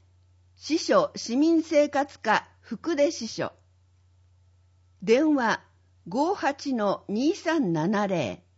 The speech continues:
ファックス、五五の二一一零。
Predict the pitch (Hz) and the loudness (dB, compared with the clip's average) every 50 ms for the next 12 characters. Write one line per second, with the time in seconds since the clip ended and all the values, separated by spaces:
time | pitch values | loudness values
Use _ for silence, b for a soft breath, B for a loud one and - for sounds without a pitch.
0 | _ _ _ _ _ _ _ _ _ _ - 294 349 - - - - - - - | _ _ _ _ _ _ _ _ _ _ 0 0 0 -2 -6 -16 -20 -16 -10 -8
1 | 165 131 - _ _ _ _ _ _ _ _ 170 170 233 269 359 370 339 269 294 | -8 -8 -10 _ _ _ _ _ _ _ _ -6 -2 -2 0 0 0 -2 0 0
2 | 294 285 277 269 262 247 233 214 - - - - 202 214 247 294 330 330 320 302 | 2 2 2 2 0 -2 -2 -2 -2 -4 -6 -6 -4 0 2 4 4 4 2 0
3 | - 294 294 - - 202 160 143 147 143 - - 196 208 185 185 160 123 85 62 | -2 -4 -4 -4 -6 -4 -2 -2 -2 -4 -6 -8 -6 -4 -2 -2 -2 -2 -4 -6